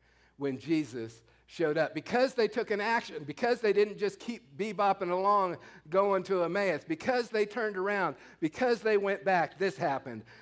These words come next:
While they were still talking about this, Jesus himself stood among them and said, "Peace be with you." How cool would that be if we're ju-, Jesus just kinda, kinda,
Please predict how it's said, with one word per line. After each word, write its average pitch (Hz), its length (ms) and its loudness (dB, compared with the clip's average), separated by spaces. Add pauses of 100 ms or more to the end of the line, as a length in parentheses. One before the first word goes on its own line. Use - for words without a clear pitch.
(140)
While 214 260 4
they 208 120 2
were 170 160 -2
still 220 360 2
talking 247 540 -4
about 135 460 -2
this, 147 340 -4 (420)
Jesus 262 640 -6 (220)
himself 220 800 2 (240)
stood - 420 2
among 202 380 4
them 147 320 -2 (140)
and 160 200 -4
said, 170 460 0 (260)
"Peace 269 320 0
be 220 220 -4
with 214 340 2
you." 131 240 -4 (1000)
How 269 500 2 (680)
cool 202 720 4 (280)
would 196 240 6
that 214 260 4
be 180 560 6 (180)
if 185 220 2 (260)
we're 247 300 6
ju-, 226 300 4 (120)
Jesus 240 440 -2
just 233 160 -2
kinda, 226 260 2
kinda, 240 320 2